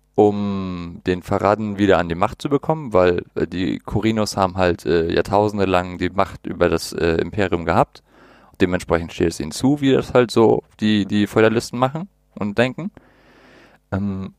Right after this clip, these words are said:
um das zu tun, müssen natürlich die Zwillinge abgeschafft werden. Dafür, äh, wurden Tiger,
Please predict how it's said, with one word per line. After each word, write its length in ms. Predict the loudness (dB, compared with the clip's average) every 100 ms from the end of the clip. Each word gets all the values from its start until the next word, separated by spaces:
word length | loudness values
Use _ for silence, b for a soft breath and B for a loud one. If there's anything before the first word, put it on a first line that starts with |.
| 0
um 200 | 2 4
das 180 | 0 0
zu 120 | -6
tun, 460 | 2 4 4 0 -4
müssen 220 | -4 -2
natürlich 260 | 2 2
die 100 | 2
Zwillinge 380 | -2 0 0 0
abgeschafft 440 | -2 -2 -2 -2 -4
werden. 300 | -6 -8 0
Dafür, 680 | 2 2 4 6 6 4 2 2
äh, 440 | 4 4 0 2
wurden 580 | 4 4 0 -8 -10 -14 -18
Tiger, 580 | -10 -2 0 0 -4